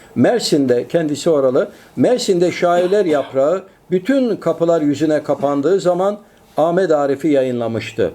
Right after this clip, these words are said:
O dönemlerde Ahmet Arif'i yayınlamak kolay değildi. Başka o sıralarda yaşları yirmili ya-, sayılarla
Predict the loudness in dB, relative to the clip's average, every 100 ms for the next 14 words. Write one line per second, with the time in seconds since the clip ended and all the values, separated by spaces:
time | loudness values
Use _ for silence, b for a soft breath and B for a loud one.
0 | -10 -20 -20 -2 0 2 0 0 2 0
1 | 0 0 0 0 0 -2 -2 0 0 2
2 | -2 -4 -4 -2 0 0 0 0 0 -4
3 | -6 -8 B B B B B B B B
4 | B 0 0 0 0 0 0 0 0 2
5 | 2 2 2 2 2 2 0 0 0 2
6 | 0 2 2 2 2 -2 -4 -2 0 2
7 | 2 0